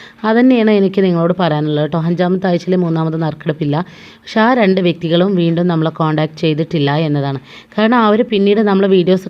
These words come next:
കണ്ടിട്ടില്ല, ഇന്നത്തെ ഒരു ദിവസം അവരെ മറന്നു പോയിട്ടുണ്ട്. അതെല്ലാം ആണ് അതിനുള്ള സത്യം എന്നുള്ളതാണ് കേട്ടോ. അപ്പം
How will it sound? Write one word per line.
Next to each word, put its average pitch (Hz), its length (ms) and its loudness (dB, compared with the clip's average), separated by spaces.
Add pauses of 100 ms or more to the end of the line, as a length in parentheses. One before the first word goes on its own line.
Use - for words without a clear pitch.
കണ്ടിട്ടില്ല, 175 680 0 (140)
ഇന്നത്തെ 175 360 0
ഒരു 170 180 0
ദിവസം 165 300 0
അവരെ 160 140 0 (100)
മറന്നു 156 360 0
പോയിട്ടുണ്ട്. 165 460 0 (500)
അതെല്ലാം 220 460 4 (120)
ആണ് 196 180 2
അതിനുള്ള 170 380 0 (120)
സത്യം 160 300 -4
എന്നുള്ളതാണ് 147 440 0
കേട്ടോ. 151 140 -4 (400)
അപ്പം 220 140 0